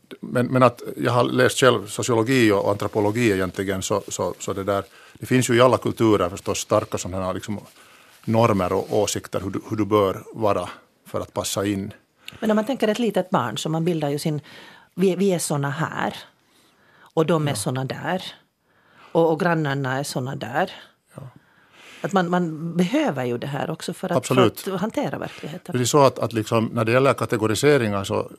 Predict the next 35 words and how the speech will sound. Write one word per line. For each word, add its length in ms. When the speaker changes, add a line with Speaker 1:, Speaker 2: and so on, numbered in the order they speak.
Speaker 1:
jag 160
funderar 240
mycket 240
på 80
språket. 600
Att 100
språket 500
och 60
grammatiken 680
bygger 260
ju 80
mycket 260
på 80
kategorier. 760
Vi 100
har 200
liksom, 340
vi 100
har 320
substantiv 720
och 100
vi 40
har 220
verb 440
och, 160
och, 180
och 120
vi 80
har 200
liksom, 360
ja, 240
olika 320
liksom 360
beskrivningar 720
av, 240